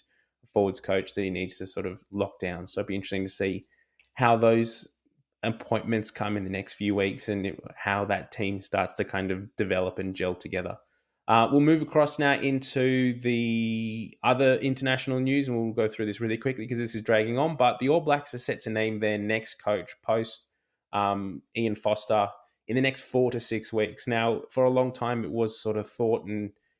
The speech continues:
common knowledge that Scott Robinson was gonna get that post, but at the current time, there's three p-, people that are sort of in,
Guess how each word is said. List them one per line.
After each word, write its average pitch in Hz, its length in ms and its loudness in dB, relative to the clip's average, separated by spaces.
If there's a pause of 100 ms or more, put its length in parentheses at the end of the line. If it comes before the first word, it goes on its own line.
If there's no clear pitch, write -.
(140)
common 120 280 0
knowledge 127 320 2
that - 140 -10
Scott - 240 -2
Robinson 127 460 0
was 120 120 -2
gonna 120 180 -2
get 110 240 -2
that 104 200 -2
post, 143 440 0
but 117 260 2
at 113 200 -4 (100)
the 113 140 -6
current 127 440 -2
time, 113 320 -2
there's 101 240 -4
three 117 400 -2
p-, 117 60 -16 (540)
people 113 340 -4
that 107 120 2
are 104 40 0
sort 110 240 -2
of 104 120 -2 (100)
in, 117 400 0